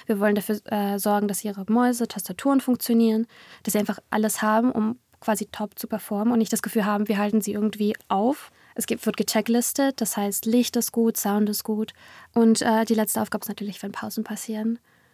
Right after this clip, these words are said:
während eines Spiels. Wenn irgendwas nicht funktioniert, dann sind wir die allererste Anlaufstelle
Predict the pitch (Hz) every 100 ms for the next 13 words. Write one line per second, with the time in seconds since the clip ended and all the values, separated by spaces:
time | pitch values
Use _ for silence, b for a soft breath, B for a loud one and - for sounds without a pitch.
0 | b _ 202 202 208 208 - - 214 214
1 | 226 - - 214 226 220 226 226 - 226
2 | 214 - 214 214 214 - B B 220 214
3 | 220 214 220 226 - 214 - 208 - 220
4 | 214 226 - - 233 247 277